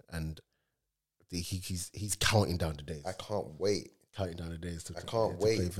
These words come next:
Speaker 2: fam.
Speaker 1: football.
Speaker 2: Like, <laughs> to one day run out with the lad, with my brethrens. That's cold.
Speaker 1: Yeah.
Speaker 2: I think that's the coldest.
Speaker 1: Yeah, no, that's, I, th-, I think no matter what, so even before, like, the leg break and whatever,
Speaker 2: Yeah.
Speaker 1: um,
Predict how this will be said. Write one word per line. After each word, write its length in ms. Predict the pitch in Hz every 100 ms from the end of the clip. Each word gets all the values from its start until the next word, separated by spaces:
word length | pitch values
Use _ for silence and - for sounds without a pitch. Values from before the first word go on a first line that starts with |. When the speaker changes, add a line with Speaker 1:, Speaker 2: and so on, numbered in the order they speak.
| 87
Speaker 2:
fam. 100 | 85
Speaker 1:
football. 80 | 101
Speaker 2:
Like, 120 | 131
<laughs> 580 | 135 - 180 - - -
to 100 | 101
one 200 | 107 107
day 180 | 107 98
run 180 | 101 107
out 160 | 98
with 80 | 92
the 100 | 90
lad, 220 | 98 95
with 160 | 92 90
my 60 | 98
brethrens. 400 | 101 117 87 76
That's 140 | 90 -
cold. 460 | 113 110 101 82
Speaker 1:
Yeah. 60 | -
Speaker 2:
I 40 | 101
think 160 | 98
that's 160 | 98 -
the 60 |
coldest. 480 | - 107 104 - - _
Speaker 1:
Yeah, 260 | 85 80
no, 180 | 78 92
that's, 200 | 98 - -
I, 80 | 120
th-, 140 | -
I 120 | 104 107
think 240 | 143 107
no 80 | 110
matter 240 | 127 104
what, 240 | 110 107 -
so 100 | 101
even 260 | 127 117
before, 320 | 101 - 120
like, 200 | 98 85
the 80 | 87
leg 180 | 90 85
break 180 | 92 87
and 120 | 85
whatever, 340 | 71 82 73 95
Speaker 2:
Yeah. 880 | 82 78 _ _ _ _ _ - 104
Speaker 1:
um, 340 | 95 87 76